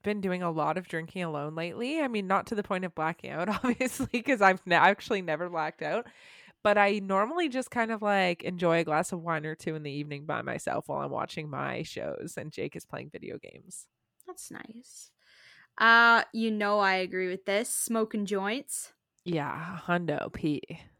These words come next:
Speaker 2: This all, person said, "Eating a whole bag of chips in one sitting." I feel like that's a common thing.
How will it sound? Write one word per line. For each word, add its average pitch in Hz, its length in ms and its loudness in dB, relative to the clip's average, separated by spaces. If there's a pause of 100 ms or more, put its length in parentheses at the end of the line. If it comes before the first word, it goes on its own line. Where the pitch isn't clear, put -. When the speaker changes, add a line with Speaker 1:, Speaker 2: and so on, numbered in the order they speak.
(460)
Speaker 2:
This 208 180 -4
all, 208 240 -2
person 214 680 -6
said, 202 420 -6
"Eating 214 260 -2
a 196 60 -6
whole 208 140 -2
bag 202 240 -2
of 196 80 -2
chips - 360 -6
in 202 180 -4
one 190 200 -6
sitting." 226 520 -6 (400)
I - 100 -2
feel 349 160 4
like 339 140 6
that's 330 200 4
a 285 40 0
common 202 520 -2
thing. 180 440 -8